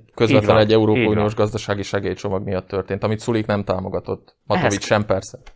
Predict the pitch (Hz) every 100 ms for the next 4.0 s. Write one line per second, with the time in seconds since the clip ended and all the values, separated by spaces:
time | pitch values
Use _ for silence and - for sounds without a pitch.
0 | _ - - 101 - 147 - 123 - 104
1 | 113 98 - 95 - 107 101 - 101 90
2 | - - 143 104 - 95 78 85 - -
3 | - 107 95 - 98 87 - 101 92